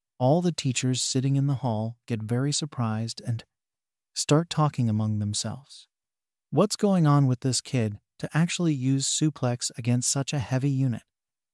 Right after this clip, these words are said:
Seems like he doesn't even have any basic knowledge. To think that actually thought he was some kind of genius. He's really extremely foolish. Something's not right.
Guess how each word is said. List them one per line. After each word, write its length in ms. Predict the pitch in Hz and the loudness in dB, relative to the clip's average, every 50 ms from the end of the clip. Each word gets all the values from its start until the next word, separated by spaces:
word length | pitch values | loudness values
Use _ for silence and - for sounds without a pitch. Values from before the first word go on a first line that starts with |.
| _ _ - | _ _ -8
Seems 360 | - - 147 151 160 147 120 | -2 4 6 6 6 6 4
like 180 | 123 123 123 - | 2 0 0 0
he 140 | - 127 120 | -2 -4 0
doesn't 320 | 113 135 135 165 180 160 | 0 0 2 2 2 2
even 220 | 131 123 123 131 | 2 0 0 -2
have 280 | 117 95 123 123 120 117 - | 0 0 0 0 0 -2 -2
any 240 | - 127 135 143 147 | -2 0 0 0 0
basic 480 | 131 117 120 123 127 - - 131 - 131 | -2 -2 -4 -2 -2 -4 -6 -4 -4 -2
knowledge. 440 | 120 107 104 107 107 - - - _ _ _ _ _ _ _ _ _ _ _ _ _ _ - | -2 0 -2 -4 -6 -10 -12 -12 _ _ _ _ _ _ _ _ _ _ _ _ _ _ -2
To 80 | - 143 | -2 -2
think 340 | - - 165 175 185 175 - | 0 2 2 2 2 2 0
that 140 | 165 147 | -2 -2
actually 460 | - - 131 139 - - - 156 139 131 | -2 0 -4 -2 -2 -2 -2 -2 -2 -2
thought 400 | - - 139 139 143 147 - - | 0 0 0 2 0 0 -2 -4
he 60 | 120 | -4
was 180 | 113 113 107 | -2 -2 -2
some 300 | - - - 127 127 135 | -2 0 0 2 0 0
kind 240 | 127 - 123 123 127 | 0 0 0 0 0
of 100 | 135 127 | 0 -2
genius. 540 | - - 123 117 107 104 101 - - - - _ _ _ _ _ _ _ _ _ _ _ _ _ | -4 -2 -2 0 0 -2 -4 -8 -12 -12 -12 _ _ _ _ _ _ _ _ _ _ _ _ _
He's 240 | - - 127 110 117 | -2 -2 0 0 2
really 320 | 120 147 175 185 185 170 | 2 2 4 4 4 2
extremely 640 | 147 123 - - - - - 131 127 120 113 104 104 104 | 2 0 -2 -4 -4 0 2 2 4 4 2 2 0 -2
foolish. 600 | 101 - - 127 117 107 117 - - - - _ _ _ _ _ _ _ _ _ _ _ _ _ - | -4 -4 -4 -2 -2 -2 -4 -6 -10 -10 -12 _ _ _ _ _ _ _ _ _ _ _ _ _ -4
Something's 540 | - - 143 143 139 - 151 143 135 131 117 | 0 0 0 0 0 0 -2 -2 0 0 0
not 180 | 110 107 110 - | 0 -2 -4 -6
right. 280 | - 110 104 101 - - | -8 -8 -8 -8 -12 -20